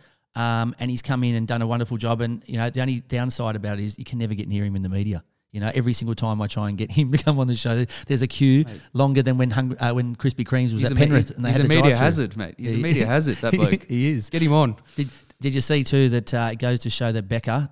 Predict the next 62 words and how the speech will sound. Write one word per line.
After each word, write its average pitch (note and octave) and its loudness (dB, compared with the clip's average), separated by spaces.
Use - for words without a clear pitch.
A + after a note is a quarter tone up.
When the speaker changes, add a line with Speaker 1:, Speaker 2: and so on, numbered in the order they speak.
Speaker 1:
uh, G#2+ 0
Mikel A2+ -2
Tatzer, A2+ -4
uh, A2 -4
he's A#2 -2
human B2 2
with A#2+ -2
a A2 -6
terrible A#2+ 0
miss A2+ -2
with A2+ -2
the A2 -4
goal A2+ -2
at G#2+ 0
his G#2 -4
mercy. A2 -2
So A2+ -6
they G#2+ -4
were G#2+ 0
one A#2 0
nil A2+ 0
down. G#2+ 0
Nice B2 -2
cutback. A2+ -4
You A#2 -2
would A2+ 0
have G#2+ -6
put - -4
house, A#2+ -4
car, A2 -2
kids, A2 -4
everything B2 -2
on, A2 -6
uh, G#2+ -6
him B2 -4
to A2 -6
slot A2+ -6
that A2 -6
home A#2 -2
and, A2 -2
uh, A2 -2
and A2+ -6
add A2+ -4
another G#2+ -6
goal A2 -2
to A2 -8
his G#2+ -4
tally A2+ -4
for A2+ -8
the G#2+ -6
se-, A#2 -6
his A#2 -2
very A2 0
impressive G#2+ -4
tally A2 -6
for G2+ -12
the G2+ -8
season. A2 -4
And A2+ -4
he G#2+ -2
skied G#2 -2
it G#2 -6